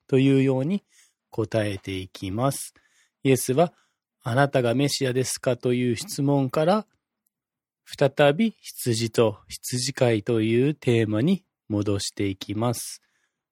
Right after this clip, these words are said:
十二節から二十一節で、イエスが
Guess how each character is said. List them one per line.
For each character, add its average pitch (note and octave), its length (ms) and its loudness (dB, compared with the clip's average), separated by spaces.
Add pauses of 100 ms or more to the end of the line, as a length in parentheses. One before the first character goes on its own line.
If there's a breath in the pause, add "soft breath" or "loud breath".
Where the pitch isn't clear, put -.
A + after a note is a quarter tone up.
(100)
十 C3+ 260 4
二 C#3+ 160 4
節 - 400 -4
か A2 160 0
ら G#2 140 0
二 C3+ 180 2
十 A#2+ 200 2
一 C#3+ 160 0
節 - 400 -6
で、 A2 200 -4 (480 soft breath)
イ C3 100 4
エ B2 40 6
ス A#2+ 220 -2
が C3+ 200 2